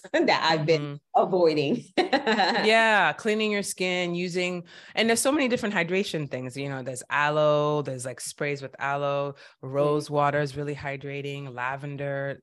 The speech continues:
Speaker 2: uh, oil, like, lavender sprays. So I would just have to, you find ways that you can hydrate your skin.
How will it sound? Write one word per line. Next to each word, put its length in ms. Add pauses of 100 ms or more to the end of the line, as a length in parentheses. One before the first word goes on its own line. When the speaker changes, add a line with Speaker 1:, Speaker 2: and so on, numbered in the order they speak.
Speaker 2:
uh, 120 (100)
oil, 420
like, 180
lavender 480
sprays. 800
So 140
I 120
would 140
just 200
have 180
to, 120
you 160
find 520
ways 380
that 180
you 80
can 260
hydrate 380
your 120
skin. 500